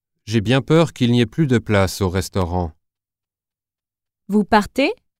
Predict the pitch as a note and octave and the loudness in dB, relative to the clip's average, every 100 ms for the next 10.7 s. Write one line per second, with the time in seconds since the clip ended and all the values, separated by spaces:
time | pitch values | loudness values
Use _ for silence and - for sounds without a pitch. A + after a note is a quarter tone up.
0 | _ _ _ _ _ _ _ G#2 B2+ D#3 | _ _ _ _ _ _ _ -2 0 0
1 | _ A#2+ A2+ A2 E3 D#3 C3 C3+ A#2+ G#2 | _ -4 -4 -2 -4 -2 -2 0 0 -2
2 | F2 E2 D#2 D#2 _ _ _ _ _ _ | -4 -6 -10 -14 _ _ _ _ _ _
3 | _ _ _ _ _ _ _ _ _ - | _ _ _ _ _ _ _ _ _ -2
4 | F#4 F4 - B3+ A#3+ B3+ C#4 A#3+ - A3+ | 0 0 -2 -2 -2 -2 -2 -2 0 -2
5 | F#3+ F#3 E3 D#3 D#3+ _ _ _ _ _ | 0 -2 -4 -6 -10 _ _ _ _ _
6 | _ _ _ _ _ _ _ _ _ _ | _ _ _ _ _ _ _ _ _ _
7 | _ _ _ _ _ - G#3+ A3 C4 A3+ | _ _ _ _ _ -4 -2 0 0 0
8 | A3+ E4 E4+ F4+ - A3+ G3 F#3+ A3+ - | 0 -2 0 2 2 2 2 0 -2 -6
9 | _ _ _ - G#3 D4+ C#4+ A#3+ - G3+ | _ _ _ -8 0 0 2 -2 0 -4
10 | - F4+ B3+ F#3 E3+ D#3+ | -2 -2 0 0 -2 -4